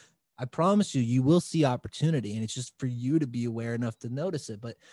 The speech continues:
you have to prepare your body first and your mind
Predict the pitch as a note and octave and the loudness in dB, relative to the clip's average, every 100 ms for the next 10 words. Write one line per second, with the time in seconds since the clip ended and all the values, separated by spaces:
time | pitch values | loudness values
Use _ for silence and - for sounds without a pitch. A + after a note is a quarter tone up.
0 | - _ C#3+ C#3+ F#3 - C#3 - - - | -20 _ -4 0 -2 -2 -6 -8 -18 -14
1 | - E3+ F3+ C#3 C3 A#2 C3 D3 C3 - | -6 -2 -2 -2 -6 -6 -4 -4 -4 -6
2 | A#2 A2 A#2+ C3 B2 A2+ A#2+ B2+ C#3+ E3+ | -8 -8 -10 -8 -6 -4 -6 -6 -6 -8